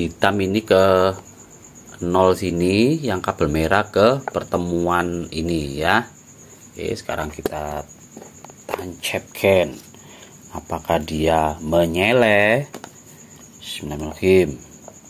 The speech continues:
Tuh, dia menye-, menyala. Tuh.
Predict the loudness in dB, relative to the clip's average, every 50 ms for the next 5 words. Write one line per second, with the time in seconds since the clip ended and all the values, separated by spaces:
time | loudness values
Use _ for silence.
0 | -20 -20 -20 -20 -20 -20 -20 -20 -20 -20 -20 -20 -18 -10 -8 -8 -8 -8 -14 -16
1 | -16 -16 -16 -18 -12 -6 -2 -2 0 0 0 0 -2 -4 -6 -6 -8 -8 -10 -12
2 | -12 -12 -10 -8 -2 2 2 4 4 2 0 0 0 2 2 4 4 4 4 4
3 | 2 0 -2 -6 -12 -14 -14 -14 -16 -16 -16 -16 -16 -16 -12 -2 0 2 4 6
4 | 6 6 6 6 6 6 4 4 4 4 4 4 4 4 4 4 4 4 6 6
5 | 6 6 6 4 2 0 -2 -6 -8 -12 -14 -14 -16 -16 -10 -4 -2 0 2 4
6 | 4 4 2 0